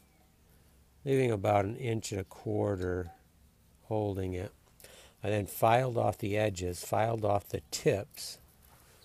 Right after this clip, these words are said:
because they were very sharp. And this is copper, so this was, um, pretty malleable.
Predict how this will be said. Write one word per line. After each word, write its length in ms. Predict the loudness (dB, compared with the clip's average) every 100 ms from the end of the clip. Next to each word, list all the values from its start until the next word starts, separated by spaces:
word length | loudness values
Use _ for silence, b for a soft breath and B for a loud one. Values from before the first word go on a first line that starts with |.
| -14
because 220 | -8 -6
they 80 | -2
were 200 | -2 -2
very 360 | 0 0 0 -2
sharp. 580 | -6 -4 -2 -4 -8 -20 -20 b b b b -8
And 140 | 0
this 160 | 2 6
is 160 | 4 4
copper, 600 | 0 2 2 -2 -6 -6
so 180 | -4
this 340 | -4 -4 -4 -4
was, 220 | -6 -4
um, 380 | -4 -4 -6 -10 -18 -20 -20 -20 -16
pretty 220 | -8 -6
malleable. 680 | -4 -4 -4 -6 -4 -6